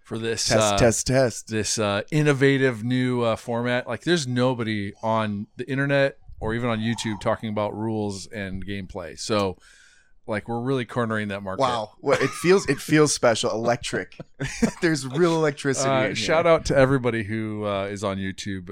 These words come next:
Speaker 1: and the internet who talks about gameplay, um, more than we do.
Speaker 2: Yeah, making probably high quality content
Speaker 1: Yeah,
Speaker 2: too.
Speaker 1: yeah, yeah.
Speaker 2: Yeah, we've seen a lot of it.
Speaker 1: Uh, and, uh, the barking lot came out of,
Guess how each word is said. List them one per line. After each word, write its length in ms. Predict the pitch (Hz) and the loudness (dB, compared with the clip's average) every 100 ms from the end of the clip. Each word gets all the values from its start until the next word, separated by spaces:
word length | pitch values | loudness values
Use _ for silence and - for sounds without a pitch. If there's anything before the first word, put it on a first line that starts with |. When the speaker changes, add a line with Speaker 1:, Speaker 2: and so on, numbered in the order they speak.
| - | -12
Speaker 1:
and 180 | 92 90 | -10 -8
the 80 | |
internet 360 | 90 90 90 87 - | -8 -8 -8 -10 -12
who 100 | 85 | -14
talks 300 | - 82 - | -10 -12 -10
about 160 | 92 - | -12 -12
gameplay, 400 | 85 80 - 78 78 - - | -14 -14 -14 -14 -16 -20 -16
um, 260 | 78 80 - | -14 -16 -18
more 260 | 101 90 85 | -14 -10 -10
than 160 | 82 80 | -12 -16
we 120 | 80 | -16
do. 140 | 80 80 | -8 2
Speaker 2:
Yeah, 140 | 127 | 2
making 360 | 117 131 135 110 | 4 2 0 2
probably 300 | 131 117 104 95 - - | 6 6 4 -6 -20 -4
high 200 | 139 143 | 4 4
quality 400 | 131 143 113 113 | 6 4 4 0
content 460 | 113 101 101 90 - | -2 -2 -2 -4 -2
Speaker 1:
Yeah, 80 | |
Speaker 2:
too. 100 | 131 | 0
Speaker 1:
yeah, 60 | 123 117 | 0 -2
yeah. 160 | 113 | -2
Speaker 2:
Yeah, 140 | 107 95 | -2 -2
we've 160 | 104 131 | -2 0
seen 180 | 147 | 2
a 60 | 127 | 6
lot 180 | 117 104 | 6 6
of 100 | 98 | 2
it. 180 | 92 - - 123 | -4 -6 -8 0
Speaker 1:
Uh, 280 | 127 135 - - - | 4 4 2 -8 -4
and, 320 | 139 147 147 - | 0 2 0 0
uh, 220 | 139 135 151 | 0 0 -4
the 140 | 127 | -4
barking 340 | 117 190 208 180 | 2 2 0 -2
lot 260 | 170 - | -2 -2
came 340 | - 165 170 160 - | -4 -4 -4 -8 -4
out 280 | 139 170 - | -2 -2 -4
of, 540 | 120 101 98 101 - | -6 -6 -4 -8 -10